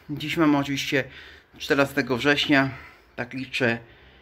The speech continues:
jedenaście, dwanaście stopni jest niestety. Trochę jest chłodno, ale zobaczymy, jak to wszystko będzie, jak tam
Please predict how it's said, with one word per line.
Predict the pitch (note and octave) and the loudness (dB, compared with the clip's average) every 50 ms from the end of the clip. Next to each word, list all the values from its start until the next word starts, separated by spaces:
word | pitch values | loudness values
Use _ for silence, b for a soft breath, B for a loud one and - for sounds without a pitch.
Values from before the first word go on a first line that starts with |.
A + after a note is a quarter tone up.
| b b b - | b b b -6
jedenaście, | C#3 C3 B2+ B2+ C3+ C3 C3 B2 - - C3+ | -6 -4 2 2 4 4 4 2 0 -2 0
dwanaście | B2 B2 B2+ B2+ B2 B2 A#2+ - - B2 | 0 0 0 2 0 0 0 -4 -8 -8
stopni | A2+ - - C#3+ C#3 - - - C3+ B2+ | -10 -4 0 0 0 0 0 -2 0 0
jest | B2 B2+ B2 B2 - | 0 -2 -4 -4 -6
niestety. | B2+ A#2+ A#2+ - - C3 B2 B2+ - - F3 G3 G#3 - - - b b b b b b b b b _ _ | -6 -8 -6 -2 -2 -2 -2 -2 -2 0 0 0 0 -4 -16 -20 b b b b b b b b b _ _
Trochę | - D3+ D3+ D3+ D3 | -4 -4 -2 2 2
jest | C#3 C3+ C3 C3+ | 2 2 2 -2
chłodno, | - - E3+ E3+ E3 - D#3 D#3+ D#3 D3+ | -4 2 4 4 4 4 4 2 2 4
ale | C#3+ C#3+ C#3 C#3+ C#3 | 2 2 2 2 0
zobaczymy, | C3 C3+ C3 C3+ C3 - - C#3 C3+ | -2 -2 -4 -4 -4 0 0 2 2
jak | C3 B2+ | 2 0
to | - C3 | -2 -8
wszystko | A#2+ - - - - - | -12 -10 -12 -10 -8 -6
będzie, | B2+ C3 C#3 C#3+ D3 C3+ C#3 | -2 0 2 2 2 4 4
jak | C3 B2+ B2 - | 4 4 2 0
tam | - A#2+ A2+ | -2 -4 -4